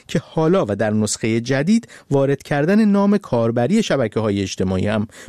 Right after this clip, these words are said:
به آن اضافه شده است. همچنین آدرس‌های ایمیلی که در ده سال گذشته از سوی مسافر استفاده شده و نام و تاریخ تولد، محل سکونت و محل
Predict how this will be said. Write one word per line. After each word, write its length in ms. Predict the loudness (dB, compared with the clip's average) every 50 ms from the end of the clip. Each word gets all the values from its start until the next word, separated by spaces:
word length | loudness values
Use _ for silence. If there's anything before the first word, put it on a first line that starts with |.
| -4
به 100 | -2 -2
آن 240 | 0 0 0 -2 -2 -2
اضافه 380 | -2 -2 0 0 -2 0 -2 -4
شده 260 | -4 -4 -8 -8 -10
است. 320 | -14 -12 -14 -14 -14 -14 -8
همچنین 440 | -4 -2 -2 -2 0 0 0 0 0 0
آدرس‌های 680 | -2 -4 -2 -2 -2 -4 -4 -4 -4 -2 -2 -2 -2 -2
ایمیلی 380 | -2 0 0 2 0 0 -2 -2
که 120 | -4 -4
در 160 | -4 -4 -4 -4
ده 240 | -4 -6 -6 -6
سال 280 | -8 -4 -2 -2 -2 -2
گذشته 640 | -2 -2 -2 -2 -2 -2 -4 -4 -2 -2 -2 -2 -2 -6 -14 -20 -16 -6
از 160 | -4 -4 -4
سوی 240 | -2 -2 0 0 0
مسافر 500 | 0 0 -2 -2 -4 -4 -2 -2 -2 -2
استفاده 480 | -2 -2 -4 -6 -4 -4 -4 -2 -2 -4
شده 340 | -4 -4 -4 -4 -4 -6 -6 _ -20 -6 -4
و 100 | -2 0
نام 340 | 0 0 0 0 0 0 0
و 80 | -2
تاریخ 400 | -2 -4 -4 -4 -2 -4 -4 -4 -6
تولد، 640 | -4 -4 -6 -4 -2 -2 0 0 0 0 0 -2 -4
محل 380 | -6 -6 -6 -4 -4 -2 -2 -4
سکونت 640 | -4 -4 -6 -6 -4 -2 -2 0 0 -2 -2 -4
و 40 | -4
محل 480 | -2 -2 -2 -2 -2 -2 0 0 -2